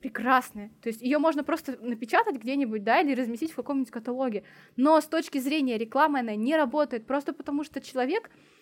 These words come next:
заходя в ленту Фейсбука, первое, что он видит, это картинку. То есть ис-, если мы смотрим именно вот, с-, как он скроллит ленту свою, изображение должно притягивать взгляд, оно должно быть, э, контрастным, не, не ярким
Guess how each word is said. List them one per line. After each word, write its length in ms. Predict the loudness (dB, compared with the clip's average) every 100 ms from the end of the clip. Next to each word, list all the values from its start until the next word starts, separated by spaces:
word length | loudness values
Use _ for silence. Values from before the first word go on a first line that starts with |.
| _
заходя 640 | -8 -4 -2 4 6 6 4
в 60 |
ленту 260 | 0 -2 -2
Фейсбука, 600 | -4 -2 0 2 2 -2 -8
первое, 320 | 0 2 2
что 160 | 0 -4
он 80 | -4
видит, 240 | -4 -6
это 40 | -6
картинку. 600 | -8 -6 -2 -2 -4 -14 _ _ _ _ _ _ 0
То 80 | 2
есть 240 | 2 -4
ис-, 240 | -8 -6 0
если 360 | 2 2 2
мы 100 | 0
смотрим 340 | 0 -2 0 -2
именно 320 | 0 0 -2
вот, 200 | -6 -8
с-, 100 | -16
как 160 | -10 -8
он 80 | -8
скроллит 440 | -2 0 0 -2
ленту 300 | -2 0 -2
свою, 380 | -2 0 2 0 -4 -20 _ _ _ -20 _ -4
изображение 680 | 0 4 4 6 4 4 4
должно 320 | 4 4 0
притягивать 500 | 0 2 2 2 0
взгляд, 360 | 4 4 2 -2
оно 140 | 0
должно 340 | 4 4 6 2
быть, 200 | 0 -4 -20 -20 -10
э, 200 | 2 4
контрастным, 680 | 6 2 4 4 2 -2 -14 _ -18 0
не, 200 | 2 6
не 200 | 8 8
ярким 600 | 8 6 4 -2 -4